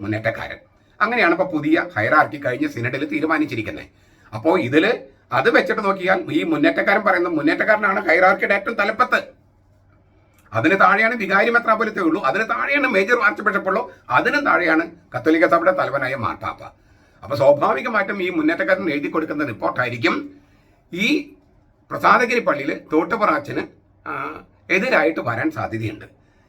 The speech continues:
ഇങ്ങോര് പറയുന്നതനുസരിച്ച് ഈ എക്സ്കമ്മ്യൂണിക്കേഷൻ,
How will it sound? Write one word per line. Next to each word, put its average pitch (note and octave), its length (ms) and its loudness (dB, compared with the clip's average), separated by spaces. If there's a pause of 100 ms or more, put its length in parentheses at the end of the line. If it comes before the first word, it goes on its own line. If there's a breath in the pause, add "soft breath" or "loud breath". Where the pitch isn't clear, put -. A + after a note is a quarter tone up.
(160)
ഇങ്ങോര് C#3+ 360 2
പറയുന്നതനുസരിച്ച് F3 920 0 (400 soft breath)
ഈ C#3 380 -10
എക്സ്കമ്മ്യൂണിക്കേഷൻ, G#3 920 0